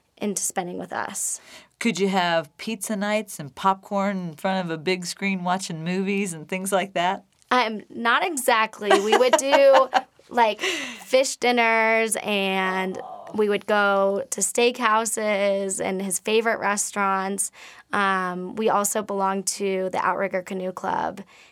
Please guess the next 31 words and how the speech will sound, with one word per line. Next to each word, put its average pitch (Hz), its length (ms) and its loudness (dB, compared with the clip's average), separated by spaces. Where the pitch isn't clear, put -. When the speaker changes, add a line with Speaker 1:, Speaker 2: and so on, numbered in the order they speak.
Speaker 1:
and 185 460 -2
those 196 640 0
memories 185 840 -4
are 185 420 -2
engraved 180 580 -4
in 190 160 -2
me 190 280 -4
because 196 320 -6
that's 196 280 0
where 202 160 0
we 190 120 -2
really 185 320 -6
spent - 360 -4
most 180 340 -4
of 190 80 -6
our - 120 -4
time 156 320 -6
with 175 180 -12
him. - 360 -8
Um, 185 480 -6
I 196 140 -2
joined 185 520 -4
the - 80 -2
Outrigger 190 420 2
Canoe 180 400 -6
Club 185 420 -8
paddling 202 540 -4
team, 320 480 -4
and 202 600 -2
he 208 460 -4
was 196 580 -2